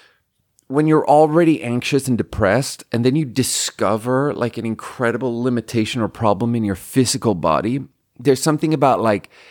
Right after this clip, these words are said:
the limitations of the physicality of your body. And I really think that this is very gendered. I think women have to deal with this a lot more always.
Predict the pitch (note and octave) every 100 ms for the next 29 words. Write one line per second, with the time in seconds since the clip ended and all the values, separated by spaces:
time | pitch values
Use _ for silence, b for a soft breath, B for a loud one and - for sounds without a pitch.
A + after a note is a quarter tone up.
0 | b b b b b _ - B2+ A#2+ B2
1 | B2 - C3+ C3 - C3+ B2 A#2 A2 -
2 | A#2 - A2 B2 A2+ A2+ A2 G2 G2+ F2
3 | G2 G2+ A#2+ B2 D3 D#3 F3+ D3+ D3+ C3+
4 | B2+ C3+ G#2+ G#2 A2 F#2 D#2 F#2+ G2+ A#2+
5 | B2+ - A#2 C3 A2 G#2 A2+ B2 B2 A#2+
6 | - A2 A2+ G#2+ G#2+ A2+ G#2 G2 F#2+ G2
7 | G2+ G#2 F#2+ F#2+ G#2 B2+ B2+